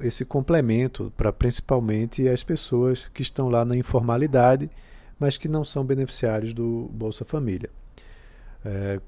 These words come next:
também com um valor mais baixo, provavelmente um valor próximo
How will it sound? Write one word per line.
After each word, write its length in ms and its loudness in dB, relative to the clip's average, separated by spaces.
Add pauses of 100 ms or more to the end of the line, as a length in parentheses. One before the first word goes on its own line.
(140)
também 400 8
com 180 0
um 140 2
valor 400 8
mais 220 4
baixo, 560 2 (200)
provavelmente 920 6 (340)
um 80 -2
valor 380 4
próximo 800 4